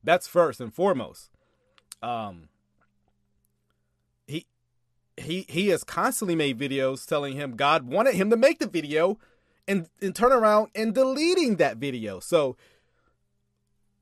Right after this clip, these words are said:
whether Ruslan decides to delete the video or not, that, that's, that's, that's his business. But here's the issue. Ruslan isn't even claiming that God gave him the video. So I think it's <laughs> a much more of a,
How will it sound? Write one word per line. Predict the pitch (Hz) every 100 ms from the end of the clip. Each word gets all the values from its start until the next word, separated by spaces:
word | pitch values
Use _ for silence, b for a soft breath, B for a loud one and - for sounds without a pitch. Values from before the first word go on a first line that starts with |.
| 151 156 147 -
whether | 135 202 240 262
Ruslan | 185 214 220 220 208 202
decides | 185 196 190 147
to |
delete | 135 165 170
the | 143
video | 170 185 185 175
or | 165
not, | 175 175 -
that, | 196 196
that's, | 208 233 -
that's, | 185 208 - - - _ _ _
that's | 185 220 - -
his | 202 165
business. | 214 202 214 -
But | 160 143 - _ _ _ _ _ _
here's | 165 247 185
the | 165
issue. | 220 - 113 90 _ _ _ _ _ _ _ _ _ _ -
Ruslan | 139 233 214 175
isn't | 165 160
even | 156 139
claiming | 180 175 143
that | 131 104
God | 143 117
gave | 120 220
him | 160 113
the |
video. | 110 98 92 87
So | - 120 104 - _ _ _ _ _ - -
I | 147
think | 151 226
it's | 185 -
<laughs> |
a | 143 -
much | 160 - 147
more | 185 156
of |
a, | 143